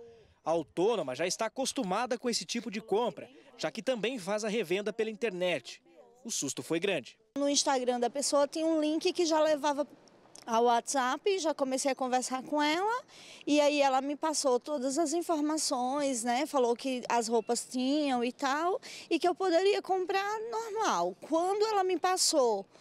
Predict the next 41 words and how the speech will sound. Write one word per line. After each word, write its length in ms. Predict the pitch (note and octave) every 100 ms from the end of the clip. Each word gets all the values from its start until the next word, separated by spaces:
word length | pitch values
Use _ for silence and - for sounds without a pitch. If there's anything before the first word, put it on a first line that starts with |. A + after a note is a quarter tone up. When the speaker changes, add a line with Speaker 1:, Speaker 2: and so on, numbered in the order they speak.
| - - - -
Speaker 2:
os 180 | C#4 A#3+
dados 280 | B3+ B3
bancários 800 | A3+ B3+ B3 B3 G#3+ G3 G#3 G3+
que 140 | - B3+
eu 100 | B3+
fiz 400 | - C4 C#4 D4+
o 80 |
depósito, 920 | C#4+ C#4+ - C4 C4 C#4+ D4+ D4+ F#4 -
ela 220 | D4+ D4
parou 240 | D4 C#4 C4+
de 80 |
me 100 | C#4+
responder. 760 | D4 D4+ - E4 D#4 D#4+ B3 A3+
Speaker 1:
Seu 160 | - G3
prejuízo 400 | G#3+ G3 G3+ G#3
foi 120 | A3
de 100 | G3
quanto? 440 | - F3 A#2 - - - - -
Speaker 2:
Trezentos 640 | C#4 C#4 B3 D4 D#4 E4+
e 80 | F#4
trinta 340 | - E4+ E4
e 80 | F4
sete 420 | - C4+ B3 C#4+
e 20 |
noventa. 720 | D4+ E4 F4 C#4 G#3 F#3+ G#3 - _
Speaker 1:
Outro 300 | - F#4 E4+
tipo 220 | B3 C4 F#3+
de 80 |
golpe 280 | E3 F#3 A#3
aplicado 480 | F#3 E3 E3 G3+ F3
pelas 280 | F#3 F#3 D#3
redes 200 | A3 -
sociais 600 | G3+ D#3+ D3 E3+ F3 -
que 80 | -
tem 120 | G3
se 140 | -
tornado 380 | G3+ D#3+ F#3+ F#3
muito 260 | F#3+ B3+ A3
comum 320 | G#3+ D#3+ A3+
em 80 | G#3+
Araçatuba 640 | F#3 - B2+ F3+ A3+ A3+